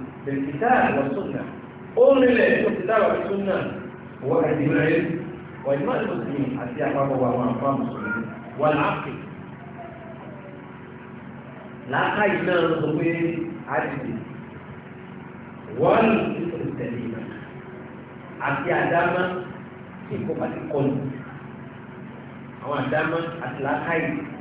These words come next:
tí gẹ́gẹ́ tí kò ní kọlù. Gbogbo àdámá tí kò bá ti kọlù, kò ní gbà sáfà ìgbọ́.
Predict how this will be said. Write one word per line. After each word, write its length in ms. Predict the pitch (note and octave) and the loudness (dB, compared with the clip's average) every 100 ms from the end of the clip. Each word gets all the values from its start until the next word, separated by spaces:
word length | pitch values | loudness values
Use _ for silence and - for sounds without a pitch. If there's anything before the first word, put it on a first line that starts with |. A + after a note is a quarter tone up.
| - - | -12 -6
tí 120 | A#3+ | 2
gẹ́gẹ́ 380 | G3 F3+ F#3+ E3 D#3+ D#3 - - - - - - - - | 4 6 4 4 4 2 -2 -6 -10 -12 -12 -12 -12 -12
tí 120 | - | -8
kò 160 | E3 D3+ | -6 -4
ní 180 | - - D3 | -2 -2 0
kọlù. 360 | C3+ C3 B2 - - - - - - - - | 2 2 2 -2 -6 -8 -10 -12 -12 -14 -6
Gbogbo 420 | E3+ F3+ F3 F3+ | -2 0 2 4
àdámá 340 | F3 F3+ F#3+ F#3+ | 6 4 4 2
tí 120 | - | 0
kò 100 | D#3+ | 0
bá 120 | D#3+ | 0
ti 120 | D#3 D3+ | 0 -4
kọlù, 280 | D#3 D3 C#3 C#3 - - - - - - - - | 0 2 2 0 -2 -6 -10 -12 -14 -14 -14 -10
kò 120 | C3 | -6
ní 100 | D3 | -2
gbà 160 | D3+ D3 | 2 2
sáfà 260 | D#3 C#3+ | 2 0
ìgbọ́. 260 | B2+ A#2+ | 0 0